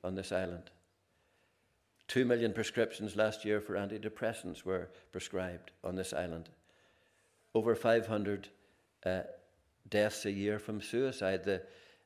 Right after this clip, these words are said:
the main cause of death of fifteen to twenty-five-year-olds. Not just statistics, but stories of pain and heartbreak and misery for families.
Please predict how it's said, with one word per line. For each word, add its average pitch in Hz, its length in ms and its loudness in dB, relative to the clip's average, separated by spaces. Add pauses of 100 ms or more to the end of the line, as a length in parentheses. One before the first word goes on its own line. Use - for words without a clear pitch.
the 98 140 2
main 123 240 4
cause 113 260 -2
of 110 120 -4
death 110 260 2
of 104 60 -10
fifteen 107 340 -8
to 104 80 -4
twenty-five-year-olds. 107 1000 -2 (1700)
Not 120 200 4
just 117 180 -2
statistics, - 680 -4
but 101 200 -2 (500)
stories 110 480 4
of 95 160 -8
pain 110 320 0
and 90 180 -4 (300)
heartbreak 110 480 0
and 90 140 -2
misery 98 360 0
for 87 180 -6
families. 98 640 -4